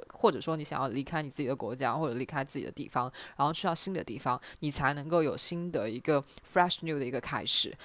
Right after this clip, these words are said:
所以其实这个是一个，一个暗示说，可能在接下来的半年当中，你需要有一个非常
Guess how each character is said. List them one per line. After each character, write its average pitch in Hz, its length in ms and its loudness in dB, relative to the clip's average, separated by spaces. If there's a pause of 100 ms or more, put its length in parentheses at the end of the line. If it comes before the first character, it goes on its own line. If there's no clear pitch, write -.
(140)
所 - 160 2
以 247 60 4
其 220 140 0
实 214 120 0
这 240 160 0
个 185 120 4
是 170 200 2
一 139 80 -2
个， 139 360 2
一 143 100 -2
个 143 140 0
暗 175 200 2
示 165 200 -2
说， 160 180 2
可 147 220 -6
能 123 160 -6
在 175 180 4
接 175 140 0
下 180 160 2
来 139 100 2
的 135 80 -2
半 147 160 2
年 135 180 -8
当 147 200 -4
中， 160 160 -4
你 120 80 -8
需 - 120 -4
要 156 140 4
有 123 160 -2
一 127 60 -4
个 156 100 0
非 165 180 0
常 135 340 -4